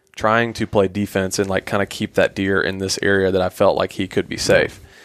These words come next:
But as soon as he left, <laughs> there's hunters everywhere. And it's like, it was a huge gamble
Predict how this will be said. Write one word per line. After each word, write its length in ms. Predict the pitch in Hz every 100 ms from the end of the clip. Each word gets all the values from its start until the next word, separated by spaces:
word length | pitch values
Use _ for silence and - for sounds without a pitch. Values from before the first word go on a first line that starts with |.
| - - _
But 160 | 98 71
as 100 | 95
soon 180 | 117 104
as 120 | -
he 80 | 92
left, 560 | 92 135 101 95 -
<laughs> 0 |
there's 260 | 98 92 -
hunters 300 | 113 95 95
everywhere. 560 | 104 92 - 64 - - _ _ _ _ _ -
And 200 | 101 95
it's 180 | 90 104
like, 320 | 92 90 -
it 100 | 123
was 120 | 135 104
a 20 |
huge 640 | - - - 165 139 107 -
gamble 540 | 107 104 95 92